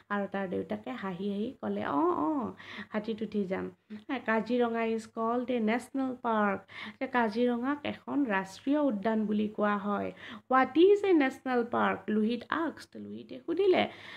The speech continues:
এখন ৰাষ্ট্ৰীয় উদ্যান মানেনো কি? It is a park that is used for conservation purpose, purposes। যে এইখন আচলতে এখন উদ্যান, যিখনক কি কৰা হয়,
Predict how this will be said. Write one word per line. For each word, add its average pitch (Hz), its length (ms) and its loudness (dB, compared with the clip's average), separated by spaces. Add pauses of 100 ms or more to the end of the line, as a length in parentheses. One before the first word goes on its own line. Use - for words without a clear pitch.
(120)
এখন 233 580 -2
ৰাষ্ট্ৰীয় 208 520 2
উদ্যান 294 360 2
মানেনো 302 420 4
কি? 370 260 2 (560)
It 339 260 6
is 381 400 8
a 311 160 2
park 240 840 2
that 233 260 4
is 240 220 0
used 330 360 2
for 233 400 0
conservation 220 800 2 (480)
purpose, 330 640 0 (280)
purposes। 190 520 2 (460)
যে 330 60 -4
এইখন 233 640 -2
আচলতে 240 520 -2
এখন 254 400 -4
উদ্যান, 240 680 2 (280)
যিখনক 233 680 -2
কি 220 180 -2
কৰা 214 200 2
হয়, 254 200 0